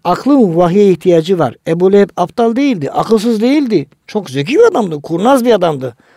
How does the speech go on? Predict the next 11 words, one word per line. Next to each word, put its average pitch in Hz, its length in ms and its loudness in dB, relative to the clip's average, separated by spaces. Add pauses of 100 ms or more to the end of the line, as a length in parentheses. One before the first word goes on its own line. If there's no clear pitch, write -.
(320)
Kalbi 113 360 -8
ölmüştü. 104 580 -10 (360)
O 165 120 -2
yüzden 165 500 -2
bütün 160 540 -4 (1400)
ehli 165 360 0
irşat 175 920 -4 (100)
kalp - 420 -6
üzerinde 107 580 -12
durur 117 260 -16
efendim. 123 320 -20